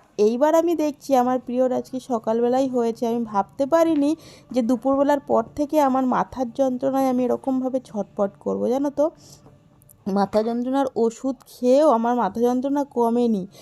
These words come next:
কারণ মাথা যন্ত্রণার ওষুধ এর আগের বার ঘরে আনা ছিল, একটা ছিল, আমি খেয়ে নিয়েছি। আর মাথা যন্ত্রণার ওষুধ খেলে প্রচণ্ড আমার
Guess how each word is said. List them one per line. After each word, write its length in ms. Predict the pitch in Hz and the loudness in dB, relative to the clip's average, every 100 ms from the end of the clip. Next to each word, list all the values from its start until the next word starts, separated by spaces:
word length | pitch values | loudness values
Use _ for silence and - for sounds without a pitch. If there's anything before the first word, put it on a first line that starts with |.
| - _ | -20 _
কারণ 180 | 233 247 | 2 2
মাথা 280 | 240 196 233 | 2 -2 0
যন্ত্রণার 440 | 240 240 247 262 247 | 0 0 -4 -2 0
ওষুধ 300 | 233 262 247 | -2 -4 -2
এর 80 | |
আগের 320 | 226 208 214 226 | -2 -2 -4 -4
বার 180 | 247 | -4
ঘরে 380 | 226 - 214 226 | -6 -4 -4 -2
আনা 220 | 214 202 | -4 -4
ছিল, 220 | 208 269 277 | -4 -2 0
একটা 340 | 214 214 247 | 0 -2 -6
ছিল, 360 | 247 269 254 214 | -4 -2 0 0
আমি 200 | 208 226 | 0 -6
খেয়ে 360 | - 254 294 | -4 2 2
নিয়েছি। 500 | 294 240 196 - 196 - - - - | 2 0 -2 -8 -12 -12 -20 -20 -12
আর 160 | 233 220 | -4 -2
মাথা 340 | 220 214 - | -2 -4 -2
যন্ত্রণার 340 | 254 254 277 254 | -2 0 -2 -2
ওষুধ 260 | 214 254 - - | -2 -6 -10 -2
খেলে 180 | 277 | 0
প্রচণ্ড 640 | 262 208 - 247 269 277 285 | 0 -2 -4 -2 -2 -2 0
আমার 380 | 285 247 262 | 0 0 -2